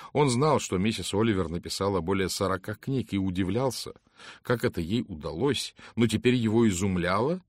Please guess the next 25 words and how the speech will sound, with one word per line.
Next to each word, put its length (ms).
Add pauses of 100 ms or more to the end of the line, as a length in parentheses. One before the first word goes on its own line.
что 260
она 220
не 120
написала 600
все 260
сто 360
сорок. 600 (800)
Он 160
вдруг 240
строго 360
переспросил: 760 (720)
«Что 200
же 120
с 60
этим 240
мужчиной, 600 (140)
приплывшим 560
на 80
моторной 420
лодке 360
во 120
время 220
завтрака?» 520 (1120)
«Строго 420
говоря, 520